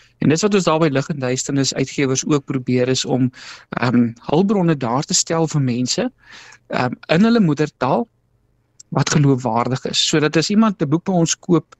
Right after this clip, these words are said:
ehm, sê nou maar oor Openbaring of oor Genesis of oor watter deel van die Bybel ook al of watter onderwerp ook al, hulle met vrymoedigheid dit kan lees en kan sê,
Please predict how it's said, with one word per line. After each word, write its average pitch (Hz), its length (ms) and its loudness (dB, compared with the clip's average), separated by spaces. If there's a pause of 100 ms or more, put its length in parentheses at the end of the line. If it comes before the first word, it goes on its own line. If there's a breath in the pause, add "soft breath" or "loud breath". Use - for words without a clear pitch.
(360 loud breath)
ehm, 127 240 0
sê 170 160 0
nou 185 100 4
maar 175 140 2
oor 165 120 2
Openbaring 139 680 2
of 135 160 -2
oor 151 100 -2
Genesis 135 600 0
of - 200 -8
oor 135 100 0
watter 131 340 -2
deel 131 200 2
van 143 120 0
die 127 80 2
Bybel 123 400 0
ook - 200 -4
al 127 80 2
of 120 100 0
watter 131 300 -2 (320 loud breath)
onderwerp 160 600 2
ook 127 200 -6
al, 120 160 -4 (280 loud breath)
hulle 147 220 2
met 185 200 2
vrymoedigheid 170 800 2
dit 139 140 0
kan 135 200 -2
lees 127 320 0
en 139 100 0
kan 131 200 -2
sê, 127 340 0